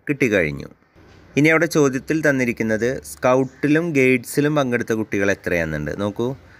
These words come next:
സ്കൗട്ടിൽ നൂറ്റി എൺപത്തിയാറും ഗൈഡ്സിൽ നിന്ന് നൂറ്റി എഴുപത്തേഴും. അവരുടെ ടോട്ടലും നമുക്കിവിടെ കണ്ടുപിടിക്കാം. ടോട്ടൽ ത്രീ ഹൺഡ്രഡ് ആൻഡ് സിക്സ്റ്റി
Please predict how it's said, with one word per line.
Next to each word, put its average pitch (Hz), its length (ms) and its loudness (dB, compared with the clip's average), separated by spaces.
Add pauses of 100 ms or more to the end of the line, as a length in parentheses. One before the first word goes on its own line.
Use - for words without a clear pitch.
(140)
സ്കൗട്ടിൽ 127 560 2
നൂറ്റി 131 400 -2
എൺപത്തിയാറും 95 880 -2
ഗൈഡ്സിൽ 107 500 0
നിന്ന് 113 340 -2
നൂറ്റി 107 320 -2
എഴുപത്തേഴും. 80 720 0
അവരുടെ 127 380 0
ടോട്ടലും 131 600 -2 (380)
നമുക്കിവിടെ 110 480 0
കണ്ടുപിടിക്കാം. 85 600 -2
ടോട്ടൽ 101 460 -2 (560)
ത്രീ 101 140 2
ഹൺഡ്രഡ് 98 320 0
ആൻഡ് 110 140 0
സിക്സ്റ്റി - 420 -8